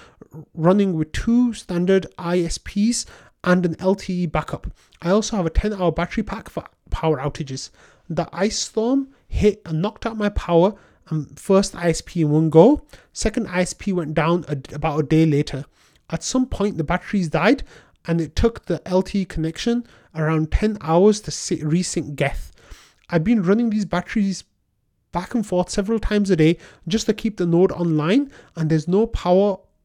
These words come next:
almost three days later. I avoided using anything cloud-based, even as a backup, because I figured disasters are when decentralization matters most. Going to work on adding Starlink and a generator into the mix going forward, as well as an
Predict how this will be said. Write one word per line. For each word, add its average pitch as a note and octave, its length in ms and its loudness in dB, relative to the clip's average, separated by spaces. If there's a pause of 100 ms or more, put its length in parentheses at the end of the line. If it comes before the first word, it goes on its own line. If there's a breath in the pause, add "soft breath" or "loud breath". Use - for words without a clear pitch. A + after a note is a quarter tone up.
(100)
almost E3+ 400 0
three F3 220 0
days D#3 240 0
later. C#3+ 320 -4 (340)
I D#3 60 -2
avoided F#3 480 2
using F#3+ 360 0
anything F#3+ 340 -2
cloud-based, G#3 600 -2
even G3 200 -2
as E3+ 80 -2
a D#3 80 0
backup, G3+ 340 -4
because F#3+ 340 -6 (380 soft breath)
I E3 60 -4
figured F#3 340 -2
disasters F3 560 -2
are E3+ 260 0
when D#3+ 280 0
decentralization D#3 880 -4
matters D3+ 320 -6
most. D3 360 -4 (440 soft breath)
Going A3+ 220 4
to - 140 -4
work F#3 280 2
on F3 140 -4
adding E3 260 -2
Starlink A3+ 640 -2
and D#3+ 140 -2
a D#3 40 2
generator G3+ 520 0
into E3 180 -8
the D3+ 80 -4
mix G3+ 320 -4
going E3+ 220 0
forward, A#3 400 2 (400 loud breath)
as F#3 560 0
well E3+ 340 2
as D#3+ 220 -2
an D3 160 -4